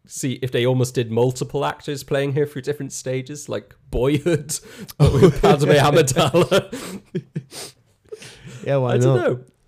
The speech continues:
Speaker 1: And that could be, finally, it could be our first, like, new canon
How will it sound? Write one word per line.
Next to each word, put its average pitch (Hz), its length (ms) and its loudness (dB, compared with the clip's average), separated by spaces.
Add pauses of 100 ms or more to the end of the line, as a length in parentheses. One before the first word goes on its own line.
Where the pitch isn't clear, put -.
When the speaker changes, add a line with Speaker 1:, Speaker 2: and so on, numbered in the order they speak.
(300)
Speaker 1:
And 151 140 0
that 170 160 0
could 160 140 -6
be, 165 140 -4
finally, 147 640 -2 (440)
it 123 80 -8
could 127 160 -4
be 127 100 0
our 120 80 2
first, 127 600 -4 (120)
like, - 340 -6 (160)
new 131 300 -2
canon 123 640 -4